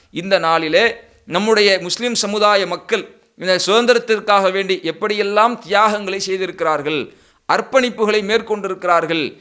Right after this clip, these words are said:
என்பதை மக்களுக்கு மத்தியில் நாம் தெளிவுபடுத்த வேண்டும். அந்த உண்மைகளை மக்களுக்கு மத்தியில் நாம் வெளிச்சம் போட்டு காட்ட வேண்டும் என்ற ஒரு நோக்கத்திற்காக வேண்டித்தான் அந்த ஒரு குறிப்பிட்ட நாளை முன்னிட்டு என்று சொல்லி,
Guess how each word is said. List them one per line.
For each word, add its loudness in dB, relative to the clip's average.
என்பதை 0
மக்களுக்கு 2
மத்தியில் -6
நாம் 0
தெளிவுபடுத்த -2
வேண்டும். -2
அந்த 0
உண்மைகளை 2
மக்களுக்கு 0
மத்தியில் -6
நாம் 0
வெளிச்சம் 0
போட்டு -2
காட்ட 0
வேண்டும் -10
என்ற -2
ஒரு -2
நோக்கத்திற்காக 0
வேண்டித்தான் -2
அந்த 2
ஒரு 0
குறிப்பிட்ட -6
நாளை 0
முன்னிட்டு -4
என்று -4
சொல்லி, 0